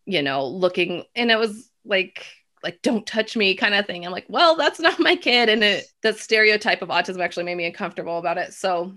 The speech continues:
yeah, it was just not the things I expected. And now we're at a place where he has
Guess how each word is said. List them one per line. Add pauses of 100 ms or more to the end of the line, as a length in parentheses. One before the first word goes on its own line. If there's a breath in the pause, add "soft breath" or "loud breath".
yeah,
it
was
just
not
the
things
I
expected. (380 loud breath)
And
now
we're
at
a
place
where (340 soft breath)
he
has